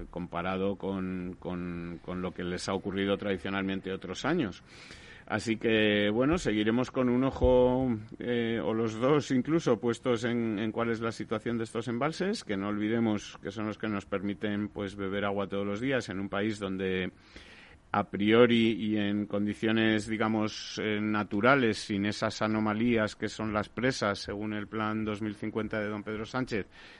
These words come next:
sería muy difícil poder acceder a este recurso y que todos los españoles pudieran acceder a él, porque sí que hay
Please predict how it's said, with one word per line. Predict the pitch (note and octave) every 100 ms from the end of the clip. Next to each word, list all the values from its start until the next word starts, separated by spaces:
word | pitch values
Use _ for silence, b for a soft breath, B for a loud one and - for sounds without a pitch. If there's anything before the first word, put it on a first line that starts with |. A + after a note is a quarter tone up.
| B
sería | - F#2+ G#2+
muy | G#2 G#2+
difícil | G#2 - C#3 - F#2 F#2
poder | D2+ F#2 F#2+
acceder | G2 - G2+ G2+
a |
este | G#2 G#2+
recurso | G2+ G#2+ D3+ C#3+ D#3+ G3 - B B B B B B -
y | - F#2+
que | -
todos | E2+ G2 G2
los |
españoles | F#2 - G#2 G2+
pudieran | G2 G2+ G2+ G#2
acceder | G#2 - G#2 A2
a | B2+
él, | F3 G#3
porque | F#2 F2 F2
sí | - F#2
que | G2
hay | G2